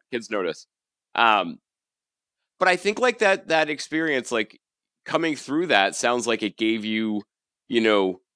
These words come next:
when you had, when you found your way back to wanting to, to come, come back, you know, to lose weight again,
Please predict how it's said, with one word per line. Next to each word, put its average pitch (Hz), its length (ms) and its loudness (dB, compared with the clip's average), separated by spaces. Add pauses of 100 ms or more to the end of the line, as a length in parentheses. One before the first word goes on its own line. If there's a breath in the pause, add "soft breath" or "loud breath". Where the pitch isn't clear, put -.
(160)
when 123 140 0
you 123 100 2
had, 123 280 2
when 131 160 0
you 123 100 -2
found 139 440 2
your 139 100 -2
way 127 200 0
back 110 400 2
to 117 100 -14
wanting 104 300 -2
to, 98 200 -8
to - 160 -20
come, 101 260 -4 (280)
come 104 160 -2
back, 98 380 0
you 101 120 -4
know, 98 100 -2
to 98 100 -2
lose 101 320 -4
weight 101 180 2
again, 87 420 0